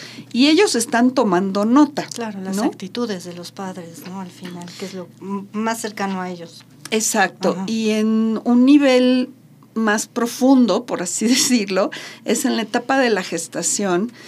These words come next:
Speaker 1: Eh, las madres, conforme, pues, vamos teniendo experiencias, vamos, em, generando emociones,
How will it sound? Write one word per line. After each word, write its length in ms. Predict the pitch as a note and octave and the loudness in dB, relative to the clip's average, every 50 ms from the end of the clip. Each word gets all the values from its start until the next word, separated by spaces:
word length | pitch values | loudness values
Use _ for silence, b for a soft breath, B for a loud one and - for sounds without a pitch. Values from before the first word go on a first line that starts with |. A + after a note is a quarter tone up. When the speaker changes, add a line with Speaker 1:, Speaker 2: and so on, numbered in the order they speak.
| B B B B B B B B - | B B B B B B B B -2
Speaker 1:
Eh, 380 | E3 F3+ F3+ F3+ F3+ F3+ F3 - | 0 2 2 4 2 0 0 -4
las 320 | - G3 F#3 G3 G3 - | -4 -2 -2 -2 -2 -2
madres, 640 | A3+ A#3 A#3 A3+ A3+ G#3 G3+ G3+ G#3 A#3 A#3+ - - - _ _ - - | 0 2 4 4 4 4 4 4 2 0 0 -4 -6 -10 _ _ -20 -16
conforme, 1000 | - - - F#3 F#3 F3 - - F#3 F#3 F3+ F3 F#3 F3+ F3 F3 E3+ E3+ E3 D#3+ - - - - | -6 -2 -2 -2 -2 -4 -4 -4 -2 -2 -2 -2 0 2 2 4 4 2 0 -2 -6 -10 -18 -12
pues, 180 | - E3+ E3 - - - - | -12 -12 -12 -12 -12 -4 0
vamos 380 | F#3+ F#3+ F3+ F#3 G#3 G#3 G#3 | 0 0 0 0 -2 -6 -4
teniendo 360 | - G#3 G3 F#3 F3+ F#3 F#3 G3 | -4 -4 -2 -2 -2 -2 -2 -4
experiencias, 920 | G#3 - - - G#3+ G#3+ A3 G#3+ A3 G#3 G#3 - F#3+ F#3 F#3 G3+ G3+ G3+ | -6 -6 -2 -2 0 0 0 0 0 -2 -2 -2 -4 -4 -4 -4 -6 -4
vamos, 540 | G3 G3+ G3 G3 G3+ G#3+ A3+ A#3+ - - - B B B B B B B B B | -2 -2 -2 0 -2 -2 -2 -2 -4 -6 -8 B B B B B B B B B
em, 720 | - F#3 F#3 F3+ F3+ F3 F3 E3+ E3+ E3+ E3 D#3+ D#3 D3+ - B B B B B B B B B B B | -4 -2 0 0 2 2 0 0 -2 -2 -4 -4 -6 -6 -8 B B B B B B B B B B B
generando 1040 | - - - G#3+ G3+ G3+ G3 G3+ G#3 A3 A3+ A3+ A3+ A#3 A#3 A3 G#3+ A3 A3 B3+ C#4 | -14 -8 -4 -2 -2 0 0 2 2 2 2 2 2 2 2 2 2 2 0 0 0
emociones, 1120 | - G3+ F#3+ F#3 F#3 F#3 - - - A#3 G#3+ G3 F#3+ F3+ F3+ - - - - - - - | 0 -2 -2 -2 -4 -4 -4 -4 -2 0 0 0 0 -2 -2 -2 -4 -4 -4 -10 -10 -10